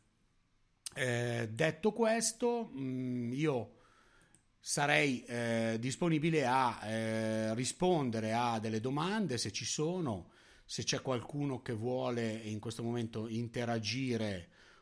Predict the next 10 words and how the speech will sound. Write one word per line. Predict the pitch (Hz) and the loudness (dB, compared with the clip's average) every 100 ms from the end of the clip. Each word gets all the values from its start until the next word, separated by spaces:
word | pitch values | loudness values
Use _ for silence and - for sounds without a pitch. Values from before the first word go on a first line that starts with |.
| _ | _
con | - 143 131 117 107 101 104 | -2 2 2 2 2 -2 -8
il, | - 120 120 110 101 98 95 92 92 - | -6 -2 0 2 0 -2 -4 -6 -8 -6
con | 120 | -2
la | 110 | -2
trasmissione, | 107 110 98 101 - - 113 90 85 98 156 180 - _ _ - - - - _ _ - | -2 -4 -2 -2 -2 -2 -2 -4 -4 -2 -2 -2 -8 _ _ -20 -20 -20 -20 _ _ -16
eh, | 104 107 | -8 -4
lo | 110 113 | -2 -2
può | 117 | -4
fare | 107 123 113 110 104 98 | -6 -2 -2 0 -4 -6
tranquillamente, | 107 101 135 135 165 190 202 196 - 208 202 190 | -8 -8 -8 -4 -2 0 0 -2 -2 -4 -4 -6